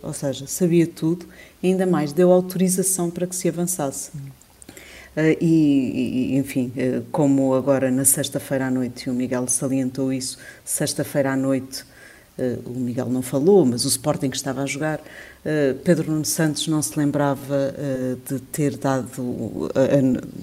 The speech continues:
divulgou um, uma comunicação a dizer que afinal lembrava-se, estava lá num grupo do WhatsApp, eh, mas, eh, como não se consegue lembrar que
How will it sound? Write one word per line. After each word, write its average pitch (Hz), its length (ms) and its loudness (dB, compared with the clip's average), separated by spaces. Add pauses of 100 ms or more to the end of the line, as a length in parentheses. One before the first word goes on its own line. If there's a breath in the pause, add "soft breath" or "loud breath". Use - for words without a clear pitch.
divulgou 165 720 2
um, 131 560 0
uma 131 380 0
comunicação 147 680 2
a - 320 -12
dizer 175 160 2
que 185 100 -2
afinal 165 340 4
lembrava-se, 147 520 2
estava 147 300 -2
lá 143 140 2
num 143 160 2
grupo - 260 -4
do 143 100 -2
WhatsApp, 135 520 0 (580 loud breath)
eh, 165 320 4
mas, 175 380 0
eh, 160 220 -2 (600)
como - 200 -2
não 214 100 4
se - 80 2
consegue 185 840 2
lembrar 180 540 6
que - 80 -16